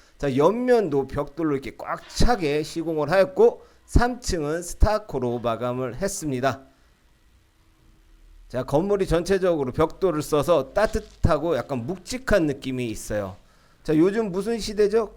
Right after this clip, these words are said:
그렇습니다. 집원을 까야 되는 시대, 집 까는 시대예요. 해나래 투, 도안동 천삼백삼십일 번지예요. 임장하실 분들 노골적으로 오셔서 보셔도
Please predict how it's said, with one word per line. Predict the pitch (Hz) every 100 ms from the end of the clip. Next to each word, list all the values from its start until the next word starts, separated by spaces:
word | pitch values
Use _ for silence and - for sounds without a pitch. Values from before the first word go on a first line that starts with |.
| -
그렇습니다. | 208 226 185 160 135 92 80 - -
집원을 | - - 165 208 202 190 -
까야 | 269 277 240
되는 | 226 180
시대, | 156 135 110 82
집 | - 196 -
까는 | 269 262 226
시대예요. | - 156 135 110 107 127 170 - - _ _ _ -
해나래 | - 220 214 170 127
투, | - 214 165 - _ _ _ _ -
도안동 | 120 143 139 127 165 180
천삼백삼십일 | - 254 269 262 226 233 220 214 - 202 202 180 170 - 226 240
번지예요. | 214 185 120 113 110 110 - - - -
임장하실 | 165 208 226 220 220 214
분들 | 208 196 151 170 220 - - _ -
노골적으로 | 127 240 330 - 226 180
오셔서 | 147 139 123 104
보셔도 | - 127 120 101